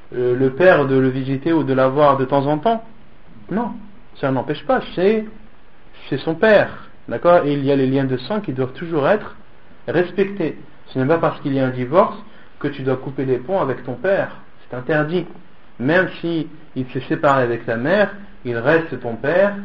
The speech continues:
et elle reste ta mère, et ils ont des devoirs, des droits sur toi, euh, et si jamais ils vieillissent, tu dois subvenir à leurs besoins,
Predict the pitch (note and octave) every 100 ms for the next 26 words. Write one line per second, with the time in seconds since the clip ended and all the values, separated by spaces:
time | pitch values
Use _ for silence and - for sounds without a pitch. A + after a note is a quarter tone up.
0 | - C#3 C3 B2 C3+ F3 - B2+ B2 A#2+
1 | D3 A3 G3+ - - - - D3 D3 B2+
2 | C#3+ F3+ F3 - - - B2+ C3+ C#3+ C3+
3 | - C3+ B2+ B2 E3 D3 D3 C#3+ C3+ C3+
4 | B2+ D3+ F#3 D3 - - - C3 - C#3
5 | D#3 - - - - - - - A#2+ A#2+
6 | A#2+ A#2 G#2+ - D3+ D#3 D3 C#3 - D#3+
7 | D3 D3+ C#3 B2 C3 C#3+ G#3 G#3+ - C#3
8 | B2 C#3+ F3+ - C3+ B2+ C3 D3+ C#3 A#2
9 | A2+ A#2+ C3+ C3 D#3+ F#3